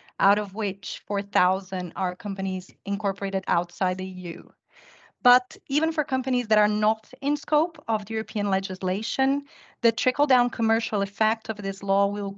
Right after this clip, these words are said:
quickly be felt by companies of all sizes across the globe.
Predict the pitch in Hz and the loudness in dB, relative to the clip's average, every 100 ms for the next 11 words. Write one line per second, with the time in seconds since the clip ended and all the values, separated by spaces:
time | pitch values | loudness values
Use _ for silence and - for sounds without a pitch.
0 | - 254 240 233 214 208 185 175 175 - | -8 -8 -2 -2 -2 0 4 4 2 -2
1 | 196 190 185 190 214 208 208 202 190 208 | 2 4 2 -2 -4 -2 -2 -2 2 2
2 | 214 208 190 196 190 190 185 - 180 190 | 4 2 0 0 -10 -6 -8 -8 -4 -4
3 | 175 - | -4 -8